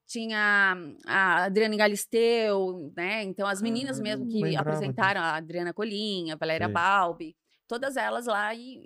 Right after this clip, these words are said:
Speaker 1: e outras mais. Patrícia de Sabri, eu acho que chegou a fazer também. Que
Speaker 2: Ah, é por
Speaker 1: falaram
Speaker 2: isso que
Speaker 1: aqui, né?
Speaker 2: falaram, é. Ah, é, falou,
Speaker 1: Ah,
Speaker 2: ela
Speaker 1: pode
Speaker 2: namorou
Speaker 1: ser.
Speaker 2: com o Fábio Júnior e fez a
Speaker 1: Não,
Speaker 2: novela
Speaker 1: não,
Speaker 2: Pérola
Speaker 1: não,
Speaker 2: Negra.
Speaker 1: não, não,
Speaker 2: Aí,
Speaker 1: essa é a
Speaker 2: não, é
Speaker 1: Patrícia,
Speaker 2: outra,
Speaker 1: essa
Speaker 2: Patrícia
Speaker 1: é
Speaker 2: de
Speaker 1: outra.
Speaker 2: Sabri, é.
Speaker 1: Não, eu, a Jaque Petkovic, tá, gente?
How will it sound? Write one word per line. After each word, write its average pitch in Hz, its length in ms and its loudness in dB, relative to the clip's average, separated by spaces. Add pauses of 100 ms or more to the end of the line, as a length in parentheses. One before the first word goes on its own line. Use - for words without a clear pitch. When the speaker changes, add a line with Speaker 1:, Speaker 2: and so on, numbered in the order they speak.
(140)
Speaker 1:
e 202 40 0
outras 196 500 -2
mais. 180 540 -8 (800)
Patrícia 190 320 -6
de 190 60 -16
Sabri, 175 280 -10
eu 170 80 -8
acho - 160 -18
que - 100 -20
chegou 196 240 -10
a 196 40 -10
fazer 208 260 -12
também. 240 340 -12 (140)
Que - 80 -20
Speaker 2:
Ah, - 20 -10
é 180 40 -6
por 226 100 2
Speaker 1:
falaram 233 240 4
Speaker 2:
isso 247 100 4
que - 120 0
Speaker 1:
aqui, - 40 4
né? 262 140 6
Speaker 2:
falaram, 208 280 4
é. 180 240 4 (280)
Ah, 214 160 6
é, 196 100 4
falou, 254 220 4
Speaker 1:
Ah, - 20 6
Speaker 2:
ela 190 140 4
Speaker 1:
pode 196 60 4
Speaker 2:
namorou 196 360 6
Speaker 1:
ser. 226 60 0
Speaker 2:
com 196 100 4
o 165 40 0
Fábio 185 300 4
Júnior 247 560 2
e 214 60 2
fez 247 100 4
a 285 160 4
Speaker 1:
Não, 294 160 4
Speaker 2:
novela 208 240 4
Speaker 1:
não, 277 80 4
Speaker 2:
Pérola 285 340 4
Speaker 1:
não, 285 120 6
Speaker 2:
Negra. 170 280 2
Speaker 1:
não, 262 260 4
não, 240 180 4
Speaker 2:
Aí, - 180 6
Speaker 1:
essa - 100 2
é - 40 2
a 262 120 4
Speaker 2:
não, 104 60 0
é - 40 4
Speaker 1:
Patrícia, 165 260 4
Speaker 2:
outra, 147 160 4
Speaker 1:
essa - 100 2
Speaker 2:
Patrícia - 220 2
Speaker 1:
é - 60 -2
Speaker 2:
de 762 120 -2
Speaker 1:
outra. - 140 0
Speaker 2:
Sabri, 113 260 -4
é. 90 140 -6
Speaker 1:
Não, 208 80 2
eu, 190 200 6 (200)
a 190 60 0
Jaque 196 300 0
Petkovic, 262 720 2
tá, 220 220 6
gente? 196 540 0